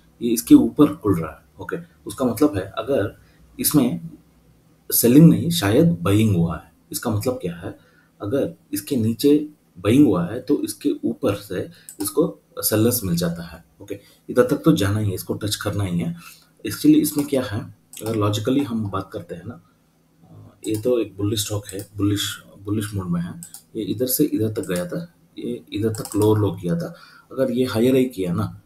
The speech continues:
आज, हाँ, ये जो swing है इधर तक भी ये जा सकता है। ओके, ये जो level है ना इधर तक भी जा सकता है। मैं तो टारगेट को,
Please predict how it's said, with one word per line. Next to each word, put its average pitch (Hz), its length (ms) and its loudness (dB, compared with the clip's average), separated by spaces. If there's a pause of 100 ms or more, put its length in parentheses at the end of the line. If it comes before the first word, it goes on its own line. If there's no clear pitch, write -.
(120)
आज, 101 340 -6 (100)
हाँ, 147 240 -8 (260)
ये 113 60 -2
जो 131 100 2
swing 117 340 2
है 82 260 -12 (720)
इधर 131 160 0
तक - 260 -4
भी 160 260 0
ये 107 100 -2
जा 101 140 0
सकता 90 320 -6
है। - 180 -20 (340)
ओके, - 140 -18 (760)
ये 101 60 0
जो 104 120 2
level 92 300 2
है 90 100 -4
ना 117 180 -8
इधर 110 160 2
तक 110 220 -4
भी 131 80 -2
जा 104 100 0
सकता - 300 -6
है। 98 140 -14
मैं 117 220 0
तो 131 80 2
टारगेट 110 400 -2
को, - 220 -12